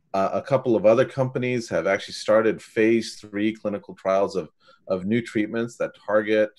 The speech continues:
um, different parts of the immune system that Alan alluded to, uh, in progressive M S. And, and these are sizable investments, you know, tens of millions of dollars in large international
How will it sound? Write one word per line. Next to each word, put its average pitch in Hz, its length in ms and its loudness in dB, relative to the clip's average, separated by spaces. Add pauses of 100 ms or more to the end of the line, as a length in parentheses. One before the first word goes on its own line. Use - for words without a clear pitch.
(160)
um, 90 400 -6 (400)
different 110 340 -6
parts 110 280 -2
of 101 80 -6
the 98 100 -6
immune 95 320 -4
system 110 380 -6
that 92 120 0
Alan 95 460 -2
alluded 95 460 -2
to, 98 320 -2 (340)
uh, 95 320 2
in 113 200 4
progressive 101 520 0
M 95 200 0
S. 95 460 -2
And, 101 180 -2
and 117 160 2
these 180 200 0
are 131 80 4
sizable 131 800 -2
investments, 95 760 0
you 92 80 -8
know, 82 240 -6 (380)
tens 160 460 0
of 104 140 0
millions 110 420 0
of 98 80 -8
dollars 95 460 2
in 87 80 -6
large 104 640 4
international 95 680 -10